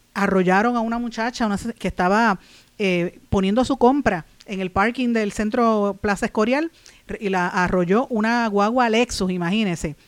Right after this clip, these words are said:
Y la identificaron a la conductora como Anadelia Rivera Andaluz, de sesenta y cuatro años, vecina de Trujillo Alto, que perdió el control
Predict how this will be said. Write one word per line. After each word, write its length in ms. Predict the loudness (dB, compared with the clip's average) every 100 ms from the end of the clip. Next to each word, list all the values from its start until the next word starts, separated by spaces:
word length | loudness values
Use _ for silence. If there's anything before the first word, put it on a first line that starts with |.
| _ _ _ _ _ _
Y 280 | -2 0 0
la 480 | 0 -2 0 -2 -4 -10 -20 -8
identificaron 680 | -2 -2 -2 -6 -2 0 2
a 80 | 2
la 120 | 0
conductora 800 | 0 0 -2 2 4 4 4 0 -8 -12
como 200 | -4 0
Anadelia 520 | 0 2 2 4 4 4
Rivera 360 | 4 4 4
Andaluz, 360 | 2 0 0 0
de 120 | -2
sesenta 460 | -2 -2 -2 0 -2
y 60 |
cuatro 360 | 0 0 2 0
años, 280 | 0 -2 -4
vecina 400 | -6 -4 -2 -2
de 100 | 0
Trujillo 400 | 0 0 0 2
Alto, 320 | 0 0 -2
que 80 | -2
perdió 260 | -4 -4
el 80 | -4
control 520 | -2 -2 2 2 2